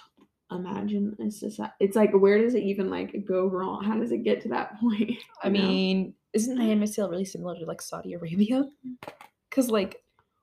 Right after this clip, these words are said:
Speaker 2: the
Speaker 1: Well
Speaker 2: women have to, like, they're, like, women in Saudi Arabia aren't, like, like, just recently they were allowed to drive. And, like, they have to cover up fully. And so it's, like, it kinda is real.
Speaker 1: Yeah.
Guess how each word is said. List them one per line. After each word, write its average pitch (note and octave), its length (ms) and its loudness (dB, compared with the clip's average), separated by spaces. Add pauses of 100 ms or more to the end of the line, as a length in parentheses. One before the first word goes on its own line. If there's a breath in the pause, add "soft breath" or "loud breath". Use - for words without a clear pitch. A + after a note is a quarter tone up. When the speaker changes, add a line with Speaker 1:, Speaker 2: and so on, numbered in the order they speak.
(100)
Speaker 2:
the A3+ 240 8
Speaker 1:
Well G#3 80 8
Speaker 2:
women A3 220 6
have A3+ 200 4
to, A3+ 80 2
like, G3 240 0
they're, F#3+ 120 4
like, F#3+ 140 2 (300)
women G#3+ 280 2
in G#3 60 -2
Saudi G3 280 0
Arabia F#3+ 300 0
aren't, F3+ 180 -6
like, E3+ 200 -10 (480)
like, G3 160 -2
just A3+ 340 2
recently E3 380 2
they D3 80 -2
were D3+ 80 0
allowed D3+ 200 0
to E3+ 80 -6
drive. D#3+ 380 -4 (960 soft breath)
And, G3 240 4
like, - 420 -10 (880)
they G#3 120 4
have - 280 2
to G#3+ 60 0
cover F#3 260 0
up - 180 -6
fully. - 560 -6 (140)
And G3 500 -4
so - 180 -4
it's, - 240 -10
like, - 320 -8
it C#4 120 -6
kinda G4 300 -4 (120)
is F4+ 260 0
real. F4+ 580 2 (400)
Speaker 1:
Yeah. G#3 420 -4